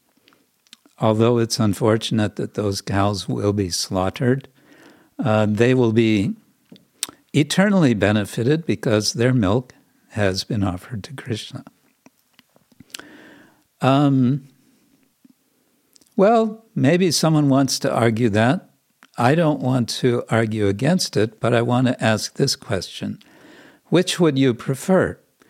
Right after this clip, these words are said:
Would you prefer to ha-, to offer milk to Krishna, which has been, uh, which has come from protected cows,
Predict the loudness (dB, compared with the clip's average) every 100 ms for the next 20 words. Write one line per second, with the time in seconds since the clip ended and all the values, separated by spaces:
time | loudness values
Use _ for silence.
0 | _ -6 0 2 4 2 2 0 -6 -2
1 | 2 2 0 -2 -2 0 2 0 -2 -10
2 | -2 0 0 0 0 0 0 0 0 0
3 | -2 -6 -14 -12 -6 -6 -4 -2 -2 -4
4 | _ _ _ _ -20 -20 -20 -2 -2 -2
5 | -2 -2 0 -4 -4 -2 0 0 -2 -6
6 | _ -12 -6 -4 -4 -4 -6 -10 _ -6
7 | -6 -2 -6 -6 -2 0 0 -4 -4 -4
8 | -4 -10 -6 -4 -4 -6 -8 -2 -2 0
9 | -2 -6